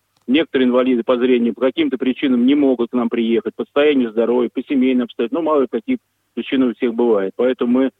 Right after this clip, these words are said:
я думаю, что мы это обучение продолжим, э, согласно тех, э, э, как-, какие у нас были поправки, э, какие были замечания, мы это все учтем. И я думаю, что в дальнейшем мы будем это продолжать. И попробуем еще раз, вот, по-, когда возобновится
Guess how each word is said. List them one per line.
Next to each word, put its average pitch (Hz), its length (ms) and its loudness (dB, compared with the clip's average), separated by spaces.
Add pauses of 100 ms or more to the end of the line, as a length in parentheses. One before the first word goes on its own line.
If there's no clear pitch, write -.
(260)
я 117 180 0
думаю, 131 240 2
что 117 180 -2
мы 123 160 2
это 151 180 2
обучение 127 460 -2
продолжим, 135 640 0 (360)
э, 113 460 2
согласно 123 480 0
тех, 131 400 0
э, 110 680 0 (300)
э, 107 540 -4
как-, 104 260 -8
какие 117 320 -2
у 110 60 -2
нас 104 160 -4
были 110 180 -2
поправки, 139 600 -2 (440)
э, 107 140 0
какие 120 260 -2
были 113 200 -4
замечания, 135 580 0
мы 117 140 0
это 110 120 -4
все 117 160 -6
учтем. 147 480 -2
И 107 160 -10
я 110 140 -2
думаю, 120 240 -2
что 117 140 -6
в - 40 -8
дальнейшем 123 480 0
мы 127 140 0
будем 120 280 0
это 113 140 -2
продолжать. 113 560 -2 (560)
И 107 200 -2
попробуем 131 480 0
еще 143 220 -2
раз, 151 180 0
вот, 113 300 -4
по-, 107 180 -2
когда 110 340 -2
возобновится 113 760 -2